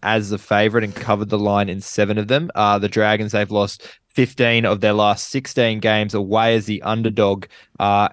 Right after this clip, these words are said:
and had the line covered in thirteen of those games as well. So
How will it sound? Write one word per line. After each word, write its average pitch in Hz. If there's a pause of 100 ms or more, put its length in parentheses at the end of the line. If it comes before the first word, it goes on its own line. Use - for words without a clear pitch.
and 101
had 107
the 117
line 104
covered 110
in 104
thirteen 110
of 104
those 98
games 98
as 95
well. 101
So 101